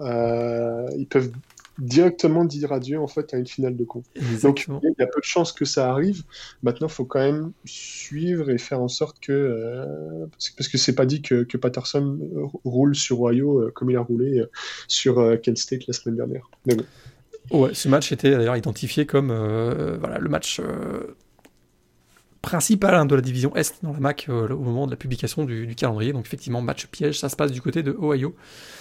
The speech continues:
Speaker 2: Cette, euh, rencontre à suivre, la Mountain West. Euh, alors, dès jeudi soir, Utah State contre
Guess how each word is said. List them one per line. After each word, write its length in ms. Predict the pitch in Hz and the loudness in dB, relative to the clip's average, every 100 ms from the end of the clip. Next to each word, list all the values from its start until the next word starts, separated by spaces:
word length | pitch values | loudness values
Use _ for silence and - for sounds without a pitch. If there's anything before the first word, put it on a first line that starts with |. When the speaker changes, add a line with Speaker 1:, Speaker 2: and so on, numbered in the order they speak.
| - - | -20 -20
Speaker 2:
Cette, 340 | - - 156 - | -8 -6 -4 -2
euh, 420 | 117 113 113 113 | 0 2 2 2
rencontre 460 | 110 123 - 165 - | 2 0 0 -4 -4
à 100 | - | -12
suivre, 400 | - 190 214 156 | -2 2 4 4
la 140 | 120 | 2
Mountain 400 | 131 214 - 180 | 6 6 6 4
West. 540 | 151 135 220 - - 123 | 4 2 2 0 -2 -2
Euh, 800 | 117 254 139 123 117 117 117 123 | -2 -2 0 2 2 2 0 0
alors, 200 | - - - | -2 -4 -6
dès 240 | 131 233 | 2 4
jeudi 260 | 220 202 196 | 6 4 2
soir, 380 | - 139 123 - _ - | 2 2 2 -8 _ -2
Utah 240 | 214 196 180 | 0 2 0
State 320 | - 190 185 | 2 0 0
contre 500 | 160 131 - 156 | -6 -4 0 0